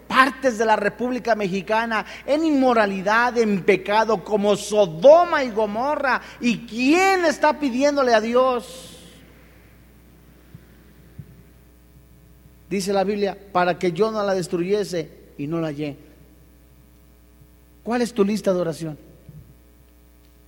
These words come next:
Muchos de los que estamos aquí comemos y comemos y comemos Biblia y comemos y comemos y comemos y comemos. La pregunta es, ¿qué vas a hacer con todo lo que el Señor te da?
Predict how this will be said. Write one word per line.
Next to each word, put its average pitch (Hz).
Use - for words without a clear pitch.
Muchos 226
de 175
los 165
que 160
estamos 190
aquí 170
comemos 190
y 175
comemos 196
y 175
comemos 170
Biblia 208
y 180
comemos 208
y 175
comemos 214
y 175
comemos 214
y 185
comemos. 180
La 156
pregunta 190
es, 214
¿qué 240
vas 226
a 185
hacer 220
con 175
todo 214
lo 190
que 175
el 147
Señor 180
te 175
da? 165